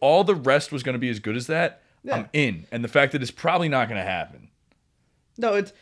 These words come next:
Speaker 2: it's more at this point just, like, a tribute to a missed shot.
Speaker 1: Yeah, like, it's basically Warner Brothers being like, "Here you go, make the movie. Give 'em what they want, but know that nothing else is coming."
Speaker 2: Yeah.
Speaker 1: Which is a bummer,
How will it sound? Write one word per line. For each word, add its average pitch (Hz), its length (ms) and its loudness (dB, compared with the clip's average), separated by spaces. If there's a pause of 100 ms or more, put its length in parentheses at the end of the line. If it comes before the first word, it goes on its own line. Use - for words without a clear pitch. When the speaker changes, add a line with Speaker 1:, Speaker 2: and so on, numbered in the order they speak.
(100)
Speaker 2:
it's 190 160 -6
more 262 260 4
at 233 140 2
this 233 160 0
point 214 280 -2
just, 180 140 -4
like, 185 100 -2
a 175 40 -2
tribute 185 500 -4
to 180 100 0
a 170 60 2
missed 160 320 0
shot. 135 480 -4 (160)
Speaker 1:
Yeah, 135 420 10
like, 143 200 8
it's 151 180 8
basically 156 480 8
Warner 139 240 6
Brothers 123 300 6
being 113 260 2
like, 104 200 2
"Here 113 140 0
you 120 80 0
go, 110 200 4
make 98 240 0
the 113 60 -6
movie. 98 360 -4
Give 92 220 -8
'em 98 80 -6
what 101 120 -2
they 110 100 -2
want, 98 360 -2
but 98 120 -8
know 95 200 -2
that 85 140 -10 (420)
nothing 101 380 -4
else 80 160 -10
is 80 80 -16
coming." 73 260 -12 (520)
Speaker 2:
Yeah. 151 180 0
Speaker 1:
Which 131 80 0
is 113 60 0
a 110 60 0
bummer, 92 400 0